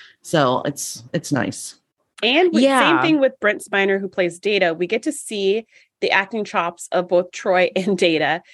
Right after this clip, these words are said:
Speaker 2: in this episode, which is awesome.
Speaker 3: Mm-hmm.
Speaker 2: Um, Miles is just kind of a weirdo.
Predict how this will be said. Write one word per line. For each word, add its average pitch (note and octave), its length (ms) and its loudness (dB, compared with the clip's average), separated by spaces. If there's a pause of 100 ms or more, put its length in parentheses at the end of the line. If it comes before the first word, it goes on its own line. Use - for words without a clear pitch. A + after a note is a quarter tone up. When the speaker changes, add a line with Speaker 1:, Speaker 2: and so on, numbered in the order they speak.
(300)
Speaker 2:
in G3 140 2
this F#3+ 120 -2
episode, F3 360 0
which F#3 160 -6
is - 80 -14 (100)
awesome. E3 640 -2 (300)
Speaker 3:
Mm-hmm. G#3+ 240 -2
Speaker 2:
Um, C4+ 520 2
Miles F4+ 800 -2 (280)
is C4 140 -8
just E4+ 240 -2
kind G#4 180 -2
of D#4 80 -4
a C4+ 40 -4
weirdo. F4+ 440 0